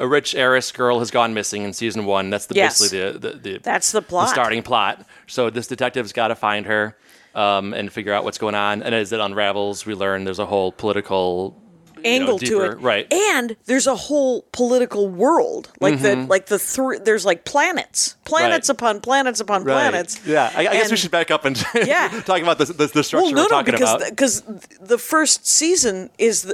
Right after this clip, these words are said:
Speaker 2: is entirely just following him, sort of, because
Speaker 1: Mm-hmm.
Speaker 2: he's just a cop,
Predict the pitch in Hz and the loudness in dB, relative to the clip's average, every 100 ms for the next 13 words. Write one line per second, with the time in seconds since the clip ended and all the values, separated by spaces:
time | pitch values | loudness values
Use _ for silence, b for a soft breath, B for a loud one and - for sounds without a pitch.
0 | - 214 220 208 - 277 320 254 220 - | -2 0 0 0 2 2 2 0 -2 -4
1 | - 220 220 208 190 196 254 254 220 196 | 0 2 4 2 0 0 0 0 2 2
2 | 180 175 165 B B - 247 262 233 349 | 4 4 0 B B -2 2 2 4 2
3 | 370 247 - 185 - 285 294 - | 2 0 0 0 0 -4 -4 -8